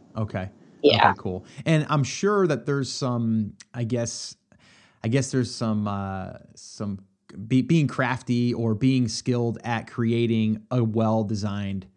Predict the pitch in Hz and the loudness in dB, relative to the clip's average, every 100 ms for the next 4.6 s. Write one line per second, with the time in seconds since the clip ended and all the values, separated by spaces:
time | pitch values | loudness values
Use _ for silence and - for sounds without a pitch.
0 | _ _ _ - - 107 92 90 165 147 | _ _ _ -8 -2 -2 -2 0 2 4
1 | 131 101 107 107 98 107 98 98 - 104 | 2 0 0 0 -2 -2 -2 -4 -2 -2
2 | 101 95 104 110 110 110 95 101 160 104 | -2 -4 0 2 2 0 -2 -6 -4 -4
3 | 98 - 127 127 113 120 113 117 113 113 | -4 2 2 2 0 -2 -2 -4 -2 -4
4 | 113 107 104 113 110 | -4 -8 -4 -2 -2